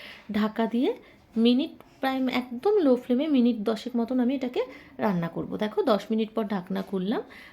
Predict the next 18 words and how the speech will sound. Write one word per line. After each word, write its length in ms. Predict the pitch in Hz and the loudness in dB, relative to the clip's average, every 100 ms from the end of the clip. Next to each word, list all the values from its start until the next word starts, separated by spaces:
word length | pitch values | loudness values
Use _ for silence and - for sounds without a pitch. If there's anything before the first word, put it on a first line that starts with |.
| _ - - | _ -20 -8
একদমই 440 | 196 180 208 269 | -8 -4 0 0
জলটা 320 | 254 202 180 180 | 2 0 -2 -4
টেনে 280 | 180 170 | -2 -2
গেছে। 280 | 165 165 285 440 - _ _ - 208 | -2 -4 -4 -8 -10 _ _ -8 -2
এবার 180 | 208 370 294 | -2 0 0
আমি 120 | 214 214 | 2 2
এর 80 | 190 | 0
মধ্যে 320 | 180 170 170 | -2 -4 -4
দিয়ে 220 | 175 170 165 | -6 -4 -4
দেবো 160 | 196 403 - - - - - 190 | -4 -4 -6 -20 -20 -20 -14 -10
ঘি। 160 | - 202 - - _ _ _ _ _ - | -2 -2 -2 -12 _ _ _ _ _ -16
ঘিটা 380 | 185 233 226 226 370 - - - | -4 -2 -2 -4 -6 -10 -20 -8
এক 140 | 226 233 | -8 -6
চামচ 260 | - 240 247 220 | -2 0 0 0
দিলেই 220 | 233 370 320 | 0 0 -2
হয়ে 160 | 196 185 | -2 -2
যাবে, 180 | 196 440 - - - _ - | -4 -6 -10 -20 -20 _ -4
বেশ 120 | 240 | -2